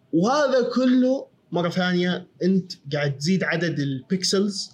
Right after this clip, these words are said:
وعدد، خلينا نقول، الوحدات الضوئية اللي موجودة في الشاشة،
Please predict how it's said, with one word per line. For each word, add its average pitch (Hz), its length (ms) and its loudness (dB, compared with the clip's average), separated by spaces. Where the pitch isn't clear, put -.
وعدد، 156 420 -2
خلينا 160 340 -2
نقول، 160 220 0
الوحدات 147 760 -2
الضوئية 165 600 0
اللي 170 120 2
موجودة 147 400 -2
في - 120 -6
الشاشة، 156 840 -2